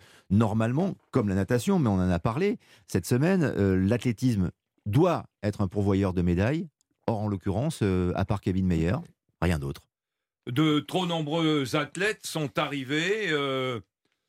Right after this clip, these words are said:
Speaker 2: je ne connaissais pas le niveau de préparation, je connaissais leur performance, mais un écart très, très important, euh, s'est produit entre leur performance de base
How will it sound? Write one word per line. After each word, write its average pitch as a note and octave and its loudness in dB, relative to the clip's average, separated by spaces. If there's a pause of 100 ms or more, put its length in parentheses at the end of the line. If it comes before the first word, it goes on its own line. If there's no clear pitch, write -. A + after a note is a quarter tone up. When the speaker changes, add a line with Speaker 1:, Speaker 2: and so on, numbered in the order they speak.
Speaker 2:
je - -2
ne D3 0
connaissais D3+ -2
pas E3 -2
le C3+ -2
niveau C#3+ -2 (320)
de B2+ 0
préparation, C#3 -6
je - -12
connaissais D#3 -2
leur C#3 -4
performance, C#3+ -6 (420)
mais D3+ 2
un F3 -2
écart F3+ -6
très, G3 -2
très F#3+ -4
important, E3+ -2 (480)
euh, D3+ 4
s'est E3 -4
produit E3+ -2 (100)
entre D#3+ 0
leur C#3+ 0
performance F3+ -4
de D#3+ -2
base C#3 -2